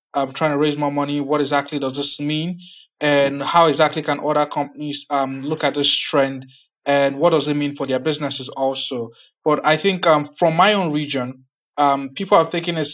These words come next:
more as a learning moment where they can reflect on the various practices that they are currently using to grow their, grow and scale their businesses. Because, um, in the last two years in particular,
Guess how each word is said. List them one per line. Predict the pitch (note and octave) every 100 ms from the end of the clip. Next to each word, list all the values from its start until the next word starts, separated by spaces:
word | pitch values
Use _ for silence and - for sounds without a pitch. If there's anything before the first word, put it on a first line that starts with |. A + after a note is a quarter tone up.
| -
more | D#3+ D#3+
as | C#3+ C#3+
a | C#3
learning | C3+ D3 D#3+ D#3+
moment | D3+ C#3 E3 G3+ - D3
where | D3 C#3+
they | C3+
can | C#3 C3
reflect | C3+ C3 D#3+ D3+ -
on | C#3 C3 C3 - - _ _
the | C#3
various | D#3 D#3 D3
practices | D#3+ D3 D3 - C#3
that | C#3 C3
they |
are | C3
currently | C#3 D3 C#3 - D3
using | C#3 C#3 C#3+ C#3 C3 C3 -
to |
grow | B2+ D3 C#3+
their, | C#3 C3
grow | C#3 D3+ C#3+
and |
scale | C3 - D3+ C#3+
their | C3+ C3
businesses. | C3 C#3+ C3 C3+ - C3 B2 - - - _
Because, | C#3+ D3+ C#3+ C#3+
um, | C#3 C#3
in | D3
the |
last | D3+ E3+ E3 - -
two | F3
years | D3 C#3+ C#3
in | C#3 C3
particular, | C3+ - - D3 C3 B2+